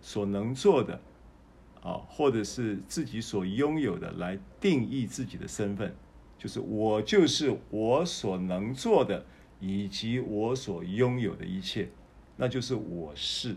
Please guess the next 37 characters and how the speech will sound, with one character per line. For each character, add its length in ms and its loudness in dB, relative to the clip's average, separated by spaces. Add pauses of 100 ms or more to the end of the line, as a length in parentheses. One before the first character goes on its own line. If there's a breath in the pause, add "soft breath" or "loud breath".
(120)
那 120 -4
就 100 -2
是 100 -2
我 360 -2
的 120 0
我 240 0
是， 300 -6 (240 loud breath)
那 80 -4
就 140 -2
是 100 -4
我 340 -4
的 80 -10
身 280 -4
份， 180 0 (240 loud breath)
那 80 -4
就 160 0
是 100 -2
我 300 -2
定 220 2
义 100 0
我 180 0
自 200 -4
己 140 -6
存 280 -6
在 200 2
的 180 -2
价 340 2
值 220 -8
的 120 -4
依 220 -4
据。 280 -6 (1200)
这 100 0
个 80 2
叫 160 4
不 220 -4
义 220 0
嘛。 100 -6